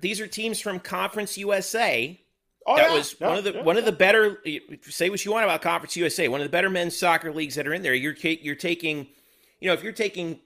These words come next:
Speaker 1: you had two Conference U S A teams, I think, make the field last year, and two, and three teams from the American.
Speaker 2: Yeah.
Speaker 1: So, you
Speaker 2: Yeah,
Speaker 1: know, I
Speaker 2: that's
Speaker 1: would
Speaker 2: a
Speaker 1: not be
Speaker 2: possibility.
Speaker 1: surprised to see four, to see those, maybe that four, Tulsa, U C F, F I U, and I would say either Charlotte or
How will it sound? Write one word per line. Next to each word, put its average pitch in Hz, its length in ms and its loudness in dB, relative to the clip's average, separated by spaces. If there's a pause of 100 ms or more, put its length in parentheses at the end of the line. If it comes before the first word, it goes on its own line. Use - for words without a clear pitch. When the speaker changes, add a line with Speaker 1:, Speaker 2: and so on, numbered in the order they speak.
(180)
Speaker 1:
you 156 80 -6
had 151 160 -4
two 226 160 -6
Conference 185 380 -6
U 180 80 -2
S 165 140 0
A 160 60 -2
teams, 147 320 -6
I 135 60 -4
think, 139 260 -8
make 139 180 -8 (360)
the - 80 -12
field 135 260 -2
last 139 340 -2
year, 127 120 -2
and 117 100 -6
two, 160 160 -8 (140)
and 127 140 -2
three 175 180 -8
teams 135 220 -8
from 131 160 -6
the 117 80 -4
American. 131 640 -2 (300)
Speaker 2:
Yeah. 147 160 -8 (340)
Speaker 1:
So, 170 720 4 (200)
you 160 80 2
Speaker 2:
Yeah, 156 40 8
Speaker 1:
know, 151 40 8
I 160 40 8
Speaker 2:
that's 214 120 8
Speaker 1:
would 190 60 6
Speaker 2:
a - 40 2
Speaker 1:
not 214 80 4
be 247 40 4
Speaker 2:
possibility. 226 200 4
Speaker 1:
surprised 208 440 4
to 233 80 2
see 202 220 -4
four, 208 520 0
to 180 120 -10
see 220 220 -6
those, 202 360 -4
maybe 180 340 -4
that 185 360 2
four, 190 520 0 (280)
Tulsa, 180 360 0
U 180 180 -6
C 180 240 -4
F, 185 260 -4 (400)
F 180 240 0
I 180 120 2
U, 180 280 0
and 156 160 -4
I 180 80 0
would 180 120 -4
say 160 140 -6 (120)
either 185 320 -2
Charlotte 180 720 0
or 160 280 -2